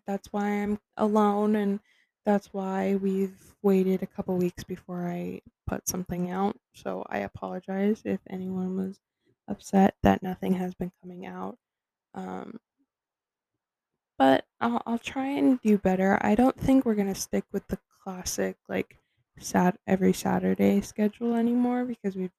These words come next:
we're just so busy, um, but we'll try. Um, so yeah, so, um, I hope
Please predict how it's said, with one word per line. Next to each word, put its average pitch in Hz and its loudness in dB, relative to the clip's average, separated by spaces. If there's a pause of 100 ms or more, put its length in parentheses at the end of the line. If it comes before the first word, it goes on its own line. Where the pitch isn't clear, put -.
we're 196 0
just - -14
so 190 -4
busy, 196 -6 (640)
um, 175 -8 (840)
but 190 2 (1080)
we'll 175 8
try. - -16 (500)
Um, 214 2 (1000)
so - 2
yeah, - 6 (120)
so, - 8 (100)
um, 233 6 (1600)
I 240 0
hope 226 2